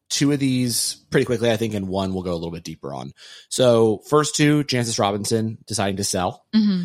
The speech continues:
Speaker 1: uh, to a new private equity firm that is basically creating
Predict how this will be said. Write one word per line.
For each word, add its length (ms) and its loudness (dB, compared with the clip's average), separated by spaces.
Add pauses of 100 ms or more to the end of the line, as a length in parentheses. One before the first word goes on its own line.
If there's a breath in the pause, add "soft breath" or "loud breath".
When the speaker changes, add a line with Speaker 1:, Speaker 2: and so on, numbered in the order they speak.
(120)
Speaker 1:
uh, 260 0 (120)
to 240 0
a 240 0
new 320 0
private 300 -2
equity 500 -2
firm 560 -2
that 220 -6
is 160 -6
basically 480 -4 (200 loud breath)
creating 440 -2